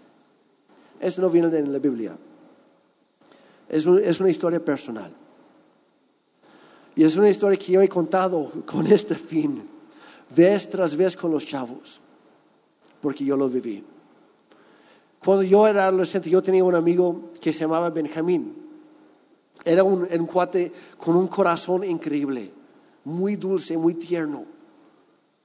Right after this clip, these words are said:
Era un poco ingenuo, pero era muy tierno, era muy buena onda.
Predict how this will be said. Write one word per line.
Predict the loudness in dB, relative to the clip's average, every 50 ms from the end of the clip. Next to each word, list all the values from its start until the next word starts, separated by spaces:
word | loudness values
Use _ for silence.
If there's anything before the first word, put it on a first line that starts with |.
| _ _ _ _ _ _ _ _ _ _ _ _
Era | -2 0 0
un | 2 2
poco | 2 0 0 2 -2
ingenuo, | -4 -2 -4 -4 -2 -2 -2 -4 -4 -8 -14 -20 -20 -20 -20 _ _ _ _ _ _ _ _ _ _ _ _ _ _ _ _ _ _ _ _ _ _ _ _ _ _ _ _
pero | _ -2 -2 -2
era | -2 -2
muy | -4 0 2 2 2 2
tierno, | 0 -4 -6 -4 -4 -2
era | -2 -2 -2
muy | -2 -2 4 4 4 4
buena | 4 0 -2 -2 -2
onda. | -4 -6 -8 -12 -14 -18